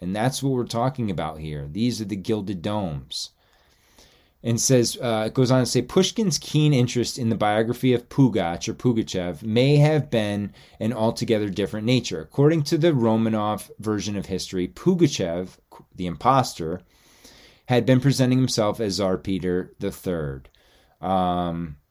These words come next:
Pushkin had a unique opportunity to learn the truth about the gigantic Muscovite Tartary,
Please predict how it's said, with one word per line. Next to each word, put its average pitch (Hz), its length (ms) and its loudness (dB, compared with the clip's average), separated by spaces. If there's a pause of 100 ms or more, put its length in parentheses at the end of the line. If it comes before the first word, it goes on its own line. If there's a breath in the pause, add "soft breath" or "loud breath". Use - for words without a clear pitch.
(1600)
Pushkin 143 500 2
had 120 200 2
a - 20 2
unique 110 400 0
opportunity 113 460 0
to 98 120 0
learn 170 320 4
the 135 80 4
truth 90 480 -4
about 90 280 -4
the 98 80 -4
gigantic 92 720 -4
Muscovite 90 540 -4
Tartary, 78 600 -6